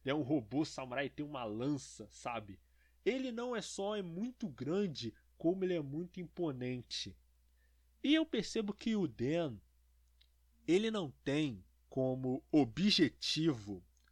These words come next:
é, ele é um vilão interessante, sabe? Eu até gosto de dizer que ele é um vilão de, porque muita gente fala, "Ah, os vilões da lenda de Korra, eles são,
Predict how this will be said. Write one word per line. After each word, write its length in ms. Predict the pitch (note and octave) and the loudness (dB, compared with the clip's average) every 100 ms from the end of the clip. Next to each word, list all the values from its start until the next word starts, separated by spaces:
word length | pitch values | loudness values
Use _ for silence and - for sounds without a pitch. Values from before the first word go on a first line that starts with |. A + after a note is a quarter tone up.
| _ _ _ _ - | _ _ _ _ 0
é, 500 | C3 C3 C3 C3 - _ _ _ _ | 2 4 4 2 -2 _ _ _ _
ele 200 | A#3+ A#3+ | 0 2
é 60 | |
um 120 | B3+ A3 | 0 2
vilão 280 | G#3 F#3+ | 2 2
interessante, 920 | F3+ F#3 E3 C3 - A#2 G#2 - - - _ _ - | 2 2 4 2 0 -2 -2 -8 -16 -18 _ _ -16
sabe? 440 | - G#2+ G#2 G#2+ _ _ _ _ | -6 -6 -6 -12 _ _ _ _
Eu 100 | F3 | 0
até 260 | F#3 - C4 | 0 2 0
gosto 360 | G3+ G3+ - E3+ | 2 0 0 -6
de 140 | E3 | -6
dizer 600 | D3 A2+ G#2 D#3 D#3+ A2+ - _ _ _ | -6 -6 4 6 6 2 -10 _ _ _
que 360 | - D3 D3 D3+ - _ _ _ _ | -10 -6 -4 -6 -12 _ _ _ _
ele 400 | F3+ G#3 G3 F3+ | 4 4 0 0
é 100 | A3 | 0
um 160 | A#3+ | -2
vilão 760 | F#3 D#3 F3 D3 C3+ D3+ E3+ F3 - _ _ _ _ | -4 2 4 4 2 0 -2 -6 -14 _ _ _ _
de, 260 | - C#3 C#3 | -6 -4 -4
porque 280 | - - A3+ | -10 -12 -10
muita 260 | B3 A3+ | -6 -6
gente 140 | E3 - | -6 -10
fala, 400 | C#3 D#3 A3 G3+ | -10 -6 -4 -4
"Ah, 60 | |
os 80 | D3+ | -4
vilões 480 | D#3 D3 D#3+ G3 C#3 | -4 -4 -4 -6 -4
da 100 | D3+ | -6
lenda 340 | C3+ F3 D#3 | -4 -4 -4
de 120 | D3 | -6
Korra, 600 | - - C3 D#3 C#3+ C3 B2 | -12 -4 0 2 0 -2 -4
eles 320 | C3 C3 A#2 | -6 -8 -10
são, 800 | - B2 C3+ C3 B2 A2 G#2 | -10 -8 -8 -8 -10 -12 -14